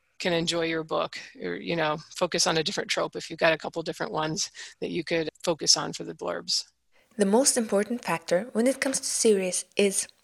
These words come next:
Speaker 2: obviously read through, meaning how many people that read book one actually go to book two and then read book two and actually go to book three and so on. How can you boost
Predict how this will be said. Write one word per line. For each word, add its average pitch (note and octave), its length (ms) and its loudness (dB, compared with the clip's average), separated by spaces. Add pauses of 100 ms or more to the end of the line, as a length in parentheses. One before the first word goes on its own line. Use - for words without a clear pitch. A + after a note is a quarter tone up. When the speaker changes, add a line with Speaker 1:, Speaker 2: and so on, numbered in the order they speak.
(200)
Speaker 2:
obviously F3 560 2 (300)
read F#3+ 380 0
through, D#3 260 -2 (500)
meaning G3+ 400 4 (380)
how B3 80 10
many E4 220 4
people C4 480 4 (340)
that F3+ 260 4
read A3 280 2
book C#4+ 180 0
one F#3+ 300 2 (360)
actually G#3 360 6
go F#3 180 2
to - 140 -8
book E3 280 -4
two A#3 300 2 (420)
and G3 160 2
then F#3+ 160 8
read F3+ 220 0
book F3 180 -6
two G#3 200 2
and F3 180 2
actually A3 400 4
go G3 180 0
to - 160 -12
book F3+ 200 -4
three F#3 300 -2 (360)
and E3+ 320 0 (140)
so - 300 2
on. E3 300 0 (800)
How D4+ 160 12
can E4+ 180 -2
you B3+ 100 4
boost G3+ 640 2